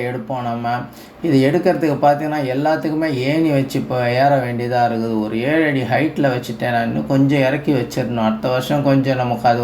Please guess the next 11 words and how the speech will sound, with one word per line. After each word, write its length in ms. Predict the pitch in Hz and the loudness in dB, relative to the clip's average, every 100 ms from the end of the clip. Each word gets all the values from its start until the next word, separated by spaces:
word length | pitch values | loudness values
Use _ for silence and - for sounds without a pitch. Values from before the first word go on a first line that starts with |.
| 117 | 0
ஒரு 140 | 113 113 - - - - 139 | 0 -2 -10 -18 -18 -2 2
பாடமா 360 | 135 151 147 135 | 4 2 0 -2
ஆயிப்போச்சு. 480 | 131 117 123 110 113 123 | -2 -4 -6 -6 -6 -4
நெக்ஸ்ட் 260 | 135 - 143 | -6 -8 -8
ஸ்டெப்பு 300 | 151 135 143 - | -6 -4 -4 -2
கொஞ்சம் 380 | 117 135 143 127 | 2 4 4 4
இறக்கி 260 | 127 135 135 120 | 2 2 0 0
வை-, 120 | 120 110 113 - 131 | 0 0 -2 -6 -4
கொடியை 280 | 131 131 113 | -2 -2 0
கட்டணும். 440 | 113 113 110 110 - - - - - - - - - - - - - - | 0 2 2 2 0 -8 -18 -18 -18 -20 -20 -20 -18 -18 -16 -14 -8 0
இதுல 180 | 143 147 | 4 4